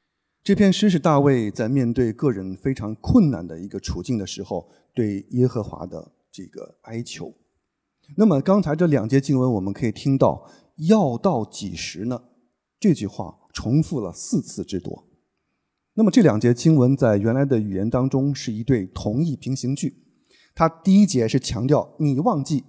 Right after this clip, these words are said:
你掩面，那么后面呢，强调我的心理和我的仇敌，也就是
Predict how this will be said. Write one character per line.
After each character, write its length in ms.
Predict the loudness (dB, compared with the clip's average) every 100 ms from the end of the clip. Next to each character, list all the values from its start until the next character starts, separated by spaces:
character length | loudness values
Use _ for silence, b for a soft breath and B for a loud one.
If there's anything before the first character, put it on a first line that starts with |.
| -2
你 220 | 4 6
掩 140 | 6 4
面， 220 | 0 -4 _ _ _ _ 0
那 100 | 2
么 100 | 4
后 180 | 6 6
面 140 | 6
呢， 80 | 2
强 300 | -2 -6 -2
调 400 | -2 -2 _ _
我 240 | 6 6 6
的 100 | 2
心 320 | 4 4 4
理 140 | 0
和 180 | -8 -10 -6
我 160 | -6
的 80 | -6
仇 240 | -4 -2
敌， 160 | -2 -4 -6
也 60 |
就 120 | -4
是 240 | -4 -6